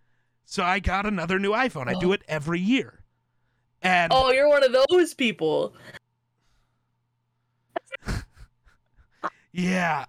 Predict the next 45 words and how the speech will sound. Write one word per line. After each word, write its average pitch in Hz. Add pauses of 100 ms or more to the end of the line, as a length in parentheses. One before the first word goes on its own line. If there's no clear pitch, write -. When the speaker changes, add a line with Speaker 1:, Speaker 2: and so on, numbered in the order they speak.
Speaker 1:
uh, 185
so -
Speaker 2:
<laughs> -
The 508 (280)
silence 349
as 320
you're 247
looking 294
at 277
your 247
brand 240
new 285
phone. 285 (160)
<laughs> 605
Speaker 1:
Well, 277
no, 302
I 233
got 262
a 262
text. -
I 185
was 170
reading 233
a 208
text. - (340)
Speaker 2:
<laughs> -
Speaker 1:
There's 554
a 494 (100)
text -
there. 175 (580)
Speaker 2:
Uh-huh, 226
Speaker 1:
Fuck. 226
Speaker 2:
sure, 220
sure 254
looks 247
like 202
it, 175
Speaker 1:
I 208
was 190
Speaker 2:
yeah. 453
Speaker 1:
reading 440
a -
text. -
Fuck 269
off. 262